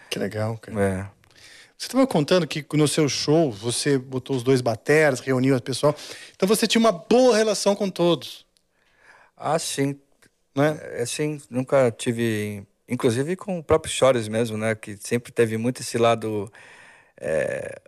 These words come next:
Speaker 2: ame ou odeie, né? Tipo, então,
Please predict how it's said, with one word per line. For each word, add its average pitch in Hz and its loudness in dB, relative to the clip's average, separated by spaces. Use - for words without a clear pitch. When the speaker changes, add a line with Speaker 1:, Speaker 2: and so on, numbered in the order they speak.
Speaker 2:
ame 131 2
ou 117 4
odeie, 110 0
né? 117 -4
Tipo, - -12
então, 104 -6